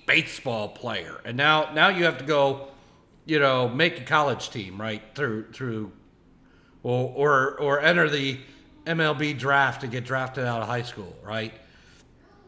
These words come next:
Uh, you know, does it, does it make these high school athletes look for, for ways to enhance their performance?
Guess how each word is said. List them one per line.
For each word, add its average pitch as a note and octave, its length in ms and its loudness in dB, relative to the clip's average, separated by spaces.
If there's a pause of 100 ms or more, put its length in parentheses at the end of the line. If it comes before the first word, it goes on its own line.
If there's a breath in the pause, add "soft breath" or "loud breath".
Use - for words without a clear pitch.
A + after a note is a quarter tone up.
(960)
Uh, G#2+ 100 -14 (200)
you C#3 140 -6
know, A#2+ 160 0
does B2+ 240 -4
it, C#3 160 -4
does C3+ 140 -6
it C3+ 60 -4
make D3+ 180 -2
these D#3+ 160 -6
high D3 180 0
school D#3+ 360 -2
athletes C#3 640 -4
look B2+ 200 -4
for, C#3 460 -4 (640 soft breath)
for B2+ 220 -8
ways B2 400 -2
to A#2+ 180 -4
enhance A#2+ 340 -6
their A2+ 140 -4
performance? A2 680 -8